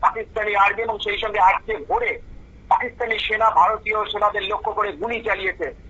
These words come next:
এবং তার যোগ্য জবাবও কিন্তু ভারতের সেনা দিয়েছে।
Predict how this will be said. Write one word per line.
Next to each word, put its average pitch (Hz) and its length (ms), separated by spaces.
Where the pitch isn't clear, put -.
এবং 196 140
তার 214 200
যোগ্য 226 340
জবাবও 247 380
কিন্তু 247 180
ভারতের 226 400
সেনা 214 240
দিয়েছে। 208 400